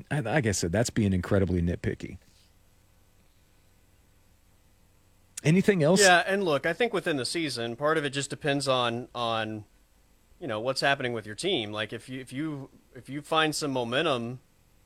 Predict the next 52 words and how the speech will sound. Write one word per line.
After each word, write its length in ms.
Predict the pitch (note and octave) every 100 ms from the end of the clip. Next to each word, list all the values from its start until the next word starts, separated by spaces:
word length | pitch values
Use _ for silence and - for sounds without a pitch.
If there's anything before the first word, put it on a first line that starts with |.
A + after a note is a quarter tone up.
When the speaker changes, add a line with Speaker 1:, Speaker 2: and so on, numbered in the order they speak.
| _ C3+
Speaker 2:
you 60 |
know, 120 | A#2
early, 340 | A2 C3 G#3 A#2
you 120 | A2+
may 100 | B2+
not 200 | D3 C3
want 200 | C3 A#3
an 80 | C#3+
early 220 | A2 G#2
bye 220 | G#2+ F#2+
week. 260 | F2+ F#2 -
You 60 |
might 200 | A2 C3
wanna 260 | B2 C3+ F3+
be 140 | G#2+
able 160 | A2 G2+
to 100 | G2+
just 220 | G2+ F#2+
let 160 | A2 G#2+
it 140 | -
ride, 320 | G#2 F#2+ F2+
right? 260 | G2 A2 B2
And 160 | A2+ A#2+
Speaker 1:
Yes. 360 | A#2 G2 D#2
Speaker 2:
continue 240 | A2 G#2+ G#2+ _ _ _ _ _ _ _ _ _ _ _ _ _ _ _ _ D#3+
the 40 |
positive 420 | D#3+ C#3 C3+ C#3+
momentum. 360 | C3 D3 F3 A2+
And 140 | A#2
there 160 | B2 B2+
are 60 |
other 160 | C#3 D3+
seasons 500 | - E3 D#3 E3 D3
where 160 | D3 C3+
things 480 | D3 D3+ D3 C3+
like 220 | C#3 C#3 C3
last 320 | C#3+ E3 D3
year 100 | C#3
look 220 | C#3 C#3+
like 140 | C3+
a 40 | B2+
complete 480 | - - C3+ C#3+ B2
train 320 | - D3+ F3
wreck, 280 | B2+ C3+ C#3
and 100 | C3
you 100 | C#3+
need 260 | C#3 E3+
that 200 | C3+ A#2
bye 220 | A#2+ A2+ A2
week 260 | A2 G#2
early 340 | A2 G#2+ A#2+ C3
to 360 | - A2 G2+